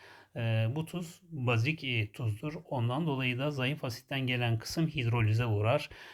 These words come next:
C H üç C O O eksi bir kısmı, e, su ile etkileşerek asetik asit oluştururken, C H üç C O O H'ı oluştururken ortama hidroksit eksi bir iyonları verir. İşte bunun için bu çözelti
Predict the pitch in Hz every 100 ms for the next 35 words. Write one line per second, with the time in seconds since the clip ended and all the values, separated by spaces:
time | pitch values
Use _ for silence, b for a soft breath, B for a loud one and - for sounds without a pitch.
0 | B 120 131 127 113 156 - 127 110 131
1 | 127 117 123 113 127 120 113 113 - 110
2 | 127 - 160 - 147 156 156 B B -
3 | 117 117 113 110 175 131 117 113 120 -
4 | 113 110 - 123 139 156 - 131 - -
5 | - 139 110 - 123 113 110 - 117 113
6 | - 110 139 135 120 110 104 - 143 -
7 | - 113 117 120 - 123 120 117 127 139
8 | 139 - 131 110 156 123 - 123 107 -
9 | 123 127 117 143 147 160 B B B 170
10 | 143 127 131 131 135 127 117 - 117 107
11 | 123 113 110 107 107 107 104 113 156 160
12 | 143 123 160 202 180 175 160 156 - 139
13 | 135 127 113 185 214